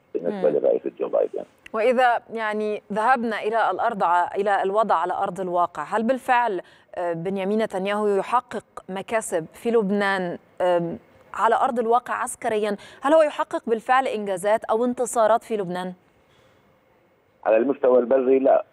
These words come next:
Speaker 1: أكيد. يعني لم يستطع الاحتلال الإسرائيلي التقدم سوى عشرات الأمتار، وعلى البلدات التي تعت-، التي يعني بدأت تعترف بقرى الحافة الخط الأول،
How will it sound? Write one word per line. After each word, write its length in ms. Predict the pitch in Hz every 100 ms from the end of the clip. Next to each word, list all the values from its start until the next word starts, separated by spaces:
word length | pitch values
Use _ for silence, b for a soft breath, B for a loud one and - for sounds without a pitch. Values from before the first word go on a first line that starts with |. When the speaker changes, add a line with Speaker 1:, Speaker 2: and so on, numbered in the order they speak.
| -
Speaker 1:
أكيد. 340 | 90 - 95 - _
يعني 240 | 78 78 78
لم 440 | 92 107 92 78 58
يستطع 720 | 76 95 - 78 - 101 87
الاحتلال 400 | - - - 87
الإسرائيلي 460 | 80 69 - 98 104
التقدم 760 | - 87 110 107 110 131 123 95
سوى 180 | 113 120
عشرات 480 | 92 110 120 131 -
الأمتار، 600 | 101 98 - 110 82 78
وعلى 280 | 73 80 87
البلدات 580 | 85 87 82 104 107
التي 360 | 85 82 - 82 -
تعت-، 260 | 85 -
التي 400 | - 87 - 80 - _ _ _
يعني 160 | 80 82
بدأت 300 | 90 101 - -
تعترف 440 | 90 - 107 110
بقرى 360 | 80 90 101 98
الحافة 500 | 82 - 92 - 73
الخط 380 | 69 - - 85
الأول، 500 | - 87 78 69